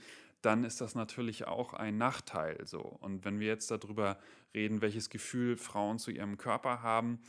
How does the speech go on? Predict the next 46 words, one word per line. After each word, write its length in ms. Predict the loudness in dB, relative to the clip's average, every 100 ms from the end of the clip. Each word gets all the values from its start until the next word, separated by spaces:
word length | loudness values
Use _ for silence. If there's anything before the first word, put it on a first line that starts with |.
| -18 -16
und 140 | -6 -4
sie 100 | -2
sind 220 | -2 4
da, 240 | 6 6
sag 180 | 6 2
ich 140 | 2
mal, 180 | 0 2
einfach 300 | 2 -2 -6
fitter, 480 | -2 0 4 4 2 -10 -20 -12
bisschen 280 | -6 -4 0
aufmerksamer 640 | 0 0 -2 0 0 0
als 220 | -2 -4
Männer, 440 | -2 0 0 0 -2 -8 -20 -20 _
dann 340 | 4 4 2 0
hat 120 | -2
man 140 | 0
da 120 | 0
doch 140 | 0 -2
einen 80 | -4
Vorteil 440 | 0 0 4 2
und 120 | 2
den 100 | -4
muss 160 | -6 -4
man 100 | -4
doch 240 | -4 -4
nutzen, 480 | -2 0 0 -4 -8
sag 260 | -10 -10 -12
ich 140 | -14
mal. 180 | -12 -12
Das 180 | -12 -10
wäre 120 | -8
schade, 420 | -6 -2 -2 -2
wenn 120 | -2
das 300 | -4 -4 -10 -14 _ _ _
hinten 340 | -2 0 0
runterfällt, 640 | 2 2 2 0 0 0
jetzt 160 | -2 -2
ganz 180 | -4 -2
platt 260 | -4 -6
gesprochen, 600 | -8 -10 -4 -2 -2 0
weil 200 | 2 4
das 200 | 2 -4
Gesundheitssystem 840 | -6 -6 -6 -8 -8 -8 -4 -2 -2
einfach 260 | -4 -8 -4
wenig 300 | -6 -4 -6
Zeit 420 | 0 0 0 -8